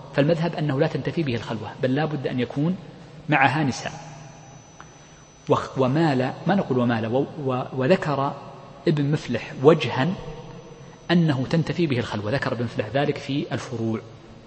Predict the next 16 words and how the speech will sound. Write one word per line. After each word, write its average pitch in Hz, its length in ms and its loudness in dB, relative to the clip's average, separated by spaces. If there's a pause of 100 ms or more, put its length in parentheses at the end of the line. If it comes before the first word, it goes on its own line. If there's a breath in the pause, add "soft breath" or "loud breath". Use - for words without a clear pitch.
(340)
وهذه 143 300 2
من، 139 200 2 (840)
آه، 113 240 -2
توجيهات 127 560 0
ابن 113 140 -4
مفلح - 260 -6
إذا 113 120 -4
قال 127 340 -2 (640)
ويتجه، 113 520 -2 (1700)
وهذا 180 140 2
ذكرتها 156 300 0
في 131 100 -2
غير 127 220 0
هذا 104 100 -6
المحل. - 340 -8
طيب، 127 120 2